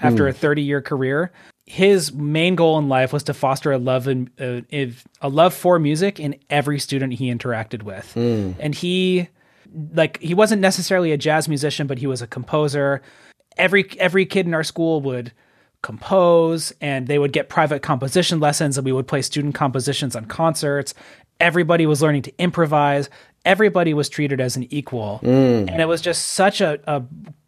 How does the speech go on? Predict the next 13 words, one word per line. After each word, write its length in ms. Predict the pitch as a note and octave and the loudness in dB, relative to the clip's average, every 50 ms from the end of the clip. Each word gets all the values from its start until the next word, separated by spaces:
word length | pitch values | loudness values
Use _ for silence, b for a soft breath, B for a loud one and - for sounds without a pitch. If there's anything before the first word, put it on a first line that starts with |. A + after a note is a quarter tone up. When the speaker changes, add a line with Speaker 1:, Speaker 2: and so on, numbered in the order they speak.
| _ _ | _ _
Speaker 1:
great 300 | - - E3 E3+ E3+ - | -2 0 2 2 0 -2
positive 540 | - - - E3 E3 D3+ D#3+ D#3+ D#3+ C#3 B2 | -2 0 4 4 4 4 4 2 0 0 0
way 260 | C#3 C#3 C#3+ C#3+ C#3+ | 2 2 4 4 4
of, 180 | C3+ C3 B2+ A#2+ | 4 2 0 -4
of 440 | - - C3+ B2+ B2+ B2 A#2+ A#2+ B2+ | -8 -8 -6 -4 -4 -6 -6 -10 -12
motivating 720 | - D3+ D3+ D#3+ F3+ F#3+ G3 F#3+ D#3+ F3 E3+ D#3+ D#3+ D#3+ D3 | -8 -2 2 4 6 6 6 4 2 2 0 0 0 -2 -2
people. 600 | - D3+ C#3+ C#3+ - C#3+ C#3 C#3 C3+ C#3 C#3 b b b b b b b - | -2 -4 -4 -2 0 2 4 4 4 2 2 b b b b b b b -4
And 140 | E3 E3 E3 | -2 -2 2
also, 680 | - E3+ G3 G#3 - - G3+ F3+ E3 D3+ D3+ D3 C#3+ - _ _ _ _ _ _ _ _ _ _ _ _ _ D#3 D#3 - | 4 4 4 4 4 2 4 4 4 2 0 -2 -4 -8 _ _ _ _ _ _ _ _ _ _ _ _ _ -12 -6 -4
I 80 | - E3 | -2 0
think 180 | D#3 - G3 E3 | 0 2 0 2
most 320 | D#3 D#3 D#3+ E3+ E3+ - | 2 4 4 2 2 0
importantly, 840 | F3+ D#3 - - D3 D3+ E3 D#3+ D#3 D3 C3+ B2+ A#2 A#2 A2+ A#2 A2+ | -2 -4 -2 0 0 0 0 0 -2 -2 -2 -2 -4 -4 -6 -8 -10